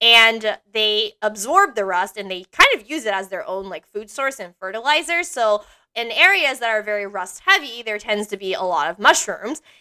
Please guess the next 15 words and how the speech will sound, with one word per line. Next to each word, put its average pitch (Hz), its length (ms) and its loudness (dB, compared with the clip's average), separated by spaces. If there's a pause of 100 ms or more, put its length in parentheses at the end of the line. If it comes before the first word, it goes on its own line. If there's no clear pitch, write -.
(220)
And 220 640 6
people 240 320 -4
saw 254 540 8 (280)
rust 214 300 0
heavy, 262 420 4
rust, 202 460 -6
uh, 202 140 -2
lots 190 260 -4
of 202 60 -14
mushrooms, 233 640 -2
they, 190 420 -2
their 202 180 4
brains 240 440 4
went, 190 200 -4 (280)
"Oh, 226 420 12